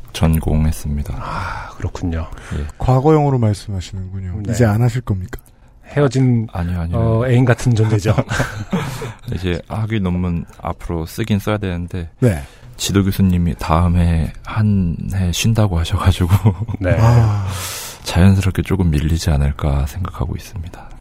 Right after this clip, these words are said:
Speaker 3: 아이고,
Speaker 2: 음.
Speaker 3: 망할 지도 교수.
Speaker 2: <laughs> 좋은 일인지도 모르죠.
Speaker 3: 아, 그건 그래요. 아주
Speaker 2: 네.
Speaker 3: 좋은 일. 예, 예.
Speaker 1: 네.
Speaker 3: 아, 그럼 계속 공부도 병행하실 가능성이 좀 있군요.
Speaker 1: 아니, 병행은 아닌 것 같고 일단 시작했으니까 끝내자는 마음으로,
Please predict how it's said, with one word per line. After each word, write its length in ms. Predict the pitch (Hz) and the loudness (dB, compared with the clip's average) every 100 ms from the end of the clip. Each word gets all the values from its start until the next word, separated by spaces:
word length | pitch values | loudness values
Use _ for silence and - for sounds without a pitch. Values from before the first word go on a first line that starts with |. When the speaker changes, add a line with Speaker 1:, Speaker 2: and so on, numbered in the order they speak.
| - | 2
Speaker 3:
아이고, 500 | 135 120 113 95 85 - | 4 4 2 0 -6 -8
Speaker 2:
음. 160 | 101 98 | -6 0
Speaker 3:
망할 280 | 123 131 117 | 4 4 4
지도 240 | 113 120 | 4 2
교수. 320 | 113 101 104 92 120 | 2 2 -2 -4 -6
Speaker 2:
<laughs> 1600 | 113 - 139 156 147 - - 131 131 - - - - - - - | -6 -2 2 4 4 2 -6 -2 -2 -2 -12 -14 -16 -18 -12 0
좋은 200 | 170 180 | 2 4
일인지도 380 | 165 156 160 | 2 0 2
모르죠. 320 | 220 117 95 82 107 - - 101 | 0 0 0 -4 -8 -10 -14 2
Speaker 3:
아, 100 | 214 | 4
그건 220 | 208 247 190 | 4 0 2
그래요. 260 | 156 131 135 | 4 4 2
아주 160 | 127 | 0
Speaker 2:
네. 80 | 190 | 2
Speaker 3:
좋은 200 | 190 185 | 0 2
일. 180 | 165 143 | 0 0
예, 40 | 143 | 0
예. 400 | 131 120 120 110 | 2 2 0 -2
Speaker 1:
네. 100 | 87 - - | -6 -16 -8
Speaker 3:
아, 120 | 139 143 | -4 0
그럼 160 | 175 | 0
계속 300 | 147 160 170 | 4 4 2
공부도 540 | 135 151 175 202 196 147 | 0 -2 -2 2 2 4
병행하실 880 | 139 147 180 170 151 165 151 143 139 | 2 2 4 2 2 2 2 0 -2
가능성이 480 | 127 127 127 131 139 | -2 -2 0 -2 -2
좀 140 | 160 | -4
있군요. 420 | 113 - 101 117 127 _ _ _ _ _ - - | -6 -6 -8 -8 -10 _ _ _ _ _ -20 -8
Speaker 1:
아니, 200 | 85 80 | -4 -2
병행은 580 | - 82 101 110 110 101 | 2 4 6 4 4 2
아닌 260 | 73 80 | 0 -2
것 80 | 82 82 | -4 -4
같고 520 | 82 - 98 76 - | -6 -4 -2 -2 -6
일단 440 | - 85 90 82 - - - | -8 -2 0 0 -2 -12 -14
시작했으니까 720 | - - 110 110 - 90 82 80 | -8 -2 -2 -2 -2 -2 0 -2
끝내자는 520 | 85 101 95 87 85 | 2 2 4 2 2
마음으로, 840 | 71 71 76 73 73 73 76 | 0 0 0 -2 -2 -4 -4